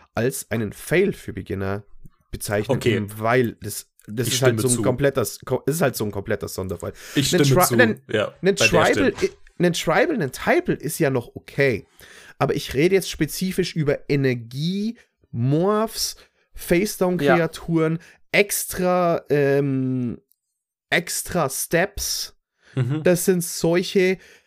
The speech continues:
Speaker 1: beladenen Dinge, die einfach, ähm, zu nen-, zu einer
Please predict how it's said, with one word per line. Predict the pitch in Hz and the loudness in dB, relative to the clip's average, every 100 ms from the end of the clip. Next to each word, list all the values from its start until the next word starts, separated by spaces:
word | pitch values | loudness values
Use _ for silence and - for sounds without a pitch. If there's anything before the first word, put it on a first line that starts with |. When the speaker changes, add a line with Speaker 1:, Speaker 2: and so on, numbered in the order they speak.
| _ _ _ _ - | _ _ _ _ 0
Speaker 1:
beladenen | 156 151 151 156 190 196 175 147 127 113 - | 2 4 4 4 2 2 2 2 2 -2 0
Dinge, | 160 165 165 160 | 2 4 2 0
die | 135 147 - - | -4 -8 -6 0
einfach, | 147 156 156 147 - - _ - - | 0 2 0 0 -8 -20 _ -8 0
ähm, | 135 139 131 104 | 2 2 -2 -6
zu | - - 147 | -8 -2 0
nen-, | 143 139 139 131 _ | 0 2 0 0 _
zu | - 156 | -2 0
einer | 147 | 2